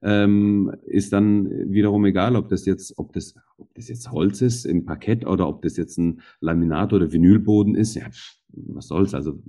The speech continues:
ist auch egal. Dafür spare ich mir zwanzig Prozent bei den Bodenbelagsarbeiten ein und, und das ist mir viel wichtiger so. Also diese kurz, äh, diese kurze Betrachtung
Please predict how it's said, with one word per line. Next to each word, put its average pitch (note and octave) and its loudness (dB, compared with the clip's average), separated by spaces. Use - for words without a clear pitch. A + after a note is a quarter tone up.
ist - -10
auch D2 -8
egal. E2 0
Dafür G2 0
spare E2 -2
ich D#2+ -2
mir F#2 2
zwanzig E2 -4
Prozent F#2+ 2
bei F2+ -2
den E2+ 0
Bodenbelagsarbeiten C#2+ -2
ein D#2 -4
und, D#2+ -4
und D2+ -8
das E2 -10
ist - -18
mir F2+ -2
viel D#2+ -6
wichtiger D2 -6
so. A#1+ -14
Also G2 2
diese G2+ 4
kurz, C3+ 4
äh, A2 0
diese G2 0
kurze A#2+ 0
Betrachtung F#2+ -4